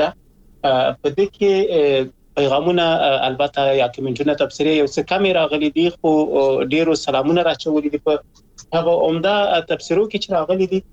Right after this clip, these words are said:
زه به ځینې ولولم. نور احمد صافي لیکلي، وایي که شل کلن حکومت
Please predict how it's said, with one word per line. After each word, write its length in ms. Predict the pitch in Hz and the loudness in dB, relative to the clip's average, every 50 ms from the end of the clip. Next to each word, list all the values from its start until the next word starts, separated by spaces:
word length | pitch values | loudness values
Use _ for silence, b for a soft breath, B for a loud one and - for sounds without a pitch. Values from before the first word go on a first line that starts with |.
| - - _ - - | -20 -20 _ -8 -6
زه 120 | 147 139 175 | -2 -2 0
به 120 | 170 180 165 | 0 0 0
ځینې 220 | 160 185 185 180 | 2 0 0 2
ولولم. 420 | 175 208 214 208 202 175 151 147 151 147 151 151 147 143 143 143 143 143 | 2 2 2 2 0 0 0 0 0 0 0 0 0 0 0 0 -2 -2
نور 120 | 143 147 151 | -2 -2 -2
احمد 280 | 147 - 202 214 220 - - | -2 -2 -4 -4 -4 -2 -2
صافي 260 | 180 170 - - 208 | -2 -2 -2 -4 -4
لیکلي، 380 | 202 202 - _ 180 175 175 170 - - _ - _ _ - - - - - | -4 -4 -4 _ -2 -2 -2 -2 -4 -8 _ -20 _ _ -20 -20 -20 -8 -2
وایي 360 | 139 139 139 139 139 139 139 139 | 0 2 2 2 2 2 0 0
که 100 | 139 151 | -2 -6
شل 180 | 143 - 151 147 | -6 -4 -6 -4
کلن 280 | - 165 180 208 214 180 | -2 -2 0 0 0 0
حکومت 480 | 165 175 - - 175 170 165 170 - | -2 -4 -4 -2 -2 -2 -2 -2 -2